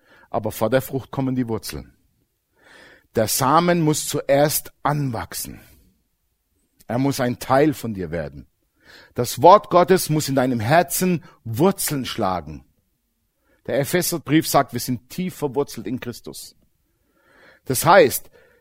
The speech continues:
es nützt nichts, wenn ich glaube, dass Christus für jede Krankheit gestorben ist und du wirst krank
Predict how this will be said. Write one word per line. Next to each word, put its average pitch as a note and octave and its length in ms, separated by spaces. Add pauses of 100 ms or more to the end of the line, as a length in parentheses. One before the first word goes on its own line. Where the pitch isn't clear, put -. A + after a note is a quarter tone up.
(180)
es E3 280
nützt F3+ 440
nichts, A3+ 400
wenn F3 200
ich - 440
glaube, F3+ 540
dass - 300
Christus - 680 (260)
für - 220
jede D#3+ 320
Krankheit D3+ 440
gestorben F3+ 440
ist A3 160
und F3+ 80
du D3+ 140
wirst D3 220
krank D3+ 480